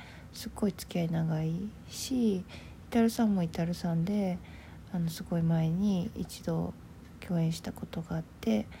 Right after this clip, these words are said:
あの、みんな見知った方たちばっかりなんですけれども、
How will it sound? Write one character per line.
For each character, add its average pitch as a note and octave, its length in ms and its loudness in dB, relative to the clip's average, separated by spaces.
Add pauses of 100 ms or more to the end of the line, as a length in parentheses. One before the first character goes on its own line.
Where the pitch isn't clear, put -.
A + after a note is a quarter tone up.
(420)
あ F3+ 40 0
の、 E3+ 120 2
み F#3+ 200 4
ん G#3+ 80 8
な F#3 100 4
見 G3 140 4
知 - 160 -6
っ - 100 -12
た - 100 -4
方 - 280 -6
た - 180 -4
ち - 200 -12
ば E3+ 100 -2
っ D#3+ 40 -4
か - 180 0
り F3+ 60 2
な E3 120 4
ん E3 80 2
で F3 100 -2
す - 140 -10
け F3 140 -4
れ E3+ 140 -6
ど G3 180 -4
も、 A3+ 300 4